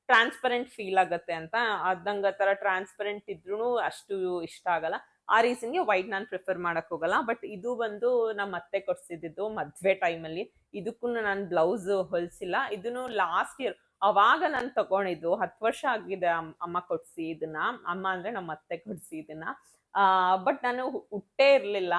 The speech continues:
ಯಾವ್ದೂನು. ಆ, ಆ ಟೈಮಲ್ಲೆಲ್ಲ ಗ್ರ್ಯಾಂಡ್ ಗ್ರ್ಯಾಂಡ್ ಆಗಿರೋದು ಉಟ್ಟಿದ್ದೆ, ಉಟ್ಟಿರ್ಲಿಲ್ಲ ಮದ್ವೆ ಟೈಮಲ್ಲೆಲ್ಲ. So ಈ ಬ್ಲೌಸು, ಆ, ಮದ್ವೆ ಟೈಮಲ್ಲೆಲ್ಲ ಉಟ್ಟಿರ್ಲಿಲ್ಲ.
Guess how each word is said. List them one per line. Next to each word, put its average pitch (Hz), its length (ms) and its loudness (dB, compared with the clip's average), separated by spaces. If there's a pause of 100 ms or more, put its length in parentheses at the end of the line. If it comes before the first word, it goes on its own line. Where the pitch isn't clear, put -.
(140)
ಯಾವ್ದೂನು. 214 920 2 (220)
ಆ, 180 500 2
ಆ 247 40 4
ಟೈಮಲ್ಲೆಲ್ಲ 214 600 -2
ಗ್ರ್ಯಾಂಡ್ 196 320 -2
ಗ್ರ್ಯಾಂಡ್ 190 320 -6
ಆಗಿರೋದು 180 460 -6
ಉಟ್ಟಿದ್ದೆ, 170 580 -8
ಉಟ್ಟಿರ್ಲಿಲ್ಲ 180 580 -8
ಮದ್ವೆ 160 320 -8
ಟೈಮಲ್ಲೆಲ್ಲ. 165 460 -8 (1200)
So 247 380 8 (400)
ಈ 269 320 2
ಬ್ಲೌಸು, 233 580 4 (1160)
ಆ, 196 140 2
ಮದ್ವೆ 202 280 0
ಟೈಮಲ್ಲೆಲ್ಲ 208 520 -2
ಉಟ್ಟಿರ್ಲಿಲ್ಲ. 202 600 -2